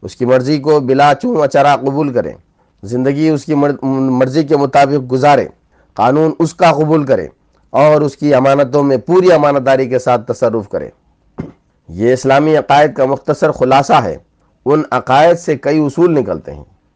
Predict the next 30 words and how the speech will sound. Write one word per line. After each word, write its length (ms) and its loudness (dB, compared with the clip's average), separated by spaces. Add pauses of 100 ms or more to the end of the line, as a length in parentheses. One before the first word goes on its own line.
(120)
انسان 500 -2
کی 200 -4
حیثیت 340 0
معلوم 360 0
ہوتی 300 -6
ہے، 60 -16 (580)
قانون، 520 0 (480)
اخلاق 560 0 (120)
اور 140 0
زندگی 460 -2
کے 240 -2
طریقوں 440 -2
کے 200 -2
سرچشمے 640 -2
کے 100 -2
تعلق 420 -2
سے 140 0
رہنمائی 480 0
ملتی 340 -6
ہے، 100 -16 (680)
انسان 480 2
اور 120 0
انسانی 400 -2
سماج 420 -2
کے 120 -4
مقصد 380 -6
کا 100 -2
تعین 440 2
ہوتا 300 -4
ہے، 100 -16